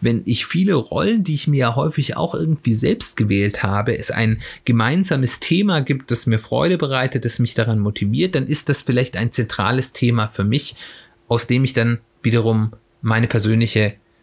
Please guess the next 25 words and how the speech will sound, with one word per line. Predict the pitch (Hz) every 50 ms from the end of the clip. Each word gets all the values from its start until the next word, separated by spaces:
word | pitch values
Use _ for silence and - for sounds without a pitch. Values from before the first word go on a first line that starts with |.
| _ -
Strategie, | - - - - 101 107 104 - 123 123 127
mein | 117 110 107 104
persönliches | - 110 101 107 110 113 104 110 110 107 - - - _ _ -
Geschäftsmodell, | 110 - - 135 - - - 147 131 117 117 117 113 113
nennen | 117 113 113 117 110
sie | 110 110
das, | 104 113 107 - - - - _ _ _ -
dann | 110 107 110 107
dort | 107 104 110 -
in | - 104
diesem | 107 101 104 107 104 98
Buch, | - 104 101 101 - - - _ _ _ -
ähm, | - 113 104 101 101 104 104 - _ _ _ -
entwickeln | 110 110 - 117 - - -
kann. | - - - - _ _ _ _ _ _ - - _ _ _ _ _ _
Das | - 151 -
ist | - - - - _ - -
eine | - 131 147
Möglichkeit, | 160 165 160 165 156 - - 110 98 98 -
wie | 123
ich | 120 - -
diese | 123 - - 117
Methode | 117 113 - 120 107 110 110
nutzen | - 107 - - - - -
kann. | -